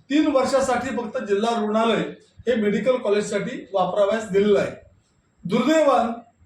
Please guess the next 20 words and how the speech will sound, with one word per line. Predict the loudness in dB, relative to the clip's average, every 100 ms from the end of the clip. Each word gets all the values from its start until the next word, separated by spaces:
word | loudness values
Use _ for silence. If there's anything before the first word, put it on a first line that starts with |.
| _ _ -4
ऑक्टोबर | -4 -2 0 2 2
मध्ये | 2 2 0 -2 -4
नंतर | -2 2 2
जो | 4 2 0 -10 _ -8 -2
जीआर | 2 2
आला | 4 2 0 -4
डिसेंबर | 0 2 4 4
मध्ये, | 2 0 -4 -14 _ -2
त्याच्यामध्ये | 2 4 2 2 -2
कायमस्वरूपी | -2 2 2 2 -2 -4 -4 -8 -6
एक | -6 -4
शब्द | -2 0
बदलला | 2 2 2 2 0 -6 -16 -10
आणि | -2
ते | 0
रु-, | 0 -2 -2
जिल्हा | 0 2 0
रुग्णालय | 0 0 0 0 -2 -8 -20 _ -6
पूर्णपणे | 0 4 4 2 0 -2 -4 -8 -20 _ -6
जिल्हा, | 0 2 2 2 -2